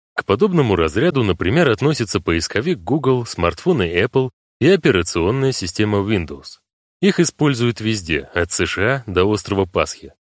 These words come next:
Экономический драйвер по силе перекрывает только желание обеспечить себе доминирование в военной, разведывательной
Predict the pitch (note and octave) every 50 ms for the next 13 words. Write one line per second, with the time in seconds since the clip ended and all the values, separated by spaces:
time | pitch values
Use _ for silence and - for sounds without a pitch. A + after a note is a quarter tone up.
0 | _ _ _ _ _ _ _ _ _ _ _ F#2 F2+ - G2+ F2+ F2 G2 C#3+ F3+
1 | - C#3 B2 - - F#2 E2 F2+ G#2+ E3 F3+ D3 D3+ D3 - - F#2 D#2+ D#2 -
2 | - F3 D#3+ C#3+ B2 - F2 - - - - G2+ A#2+ E3 F3+ E3 - - F3+ F3
3 | D3 - G#2+ F2 F#2 F2 F2+ A2 C3 B2+ A#2 A2+ G2+ F2+ E2 E2+ D#2+ - - C#3+
4 | D3+ - C#3+ B2+ - - G2 F#2+ G2+ F#2+ F#2 E2+ E2+ E2 F#2 A2+ C#3 B2+ A2+ F#2+
5 | G2 F#2 F2 E2+ E2 D2+ D2 D2+ D2+ D2+ D#2+ F#2 B2 C#3+ C#3+ C3+ C3 C3 A#2 -
6 | F2+ E2 D#2 C#2+ D2+ F#2+ C3+ C3+ C3 A#2+ A#2+ - A2+ A2+ A2+ A2+ G#2